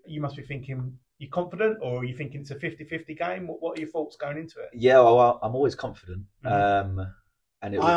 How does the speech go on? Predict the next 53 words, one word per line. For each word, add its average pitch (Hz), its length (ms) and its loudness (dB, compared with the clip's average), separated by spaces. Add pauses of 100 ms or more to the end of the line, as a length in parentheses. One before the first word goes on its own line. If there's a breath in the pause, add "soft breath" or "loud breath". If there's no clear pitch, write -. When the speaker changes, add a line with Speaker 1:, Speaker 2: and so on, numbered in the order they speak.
Speaker 3:
am 185 60 4
not, 151 200 0
of - 100 -20
course. - 320 -20
That's, 156 220 2
that's 180 340 -2
why 170 160 8
it 143 80 0
works 151 340 4
well. 107 340 -4
Speaker 1:
Yeah. 151 280 4
Speaker 3:
'Cause 143 200 -8
I'm 147 300 2
nervous 165 440 4
and 135 220 -10
not 160 220 -2
confident. 127 420 -20
Speaker 1:
Yeah. 123 200 -6 (220 soft breath)
Speaker 3:
And 139 100 -4
I'm 156 140 0
saying 143 260 -6
to 135 120 -12
him 120 60 -12
things 123 220 -14
like, - 120 -12
"What - 160 -12
if - 80 -20
they 151 80 -18
do 135 220 -20
this? 113 180 -20
What - 120 -18
if 113 60 -10
Speaker 1:
Yeah. - 20 -10
Speaker 3:
they 139 160 -10
do 123 60 -6
that? 113 80 -10
Have 117 100 -14
you 139 80 -10
thought 151 140 -6
about 143 140 -6
this? 127 140 -8
Have - 60 -20
you 117 80 -20
thought 139 140 -8
Speaker 1:
Yeah. 123 80 -8
Speaker 3:
about 117 60 -12
that?" - 80 -20 (280)
And 160 60 -4
he 175 60 6
always 190 220 4
says, 165 180 2
"Yeah, 170 120 8
yeah, 160 160 8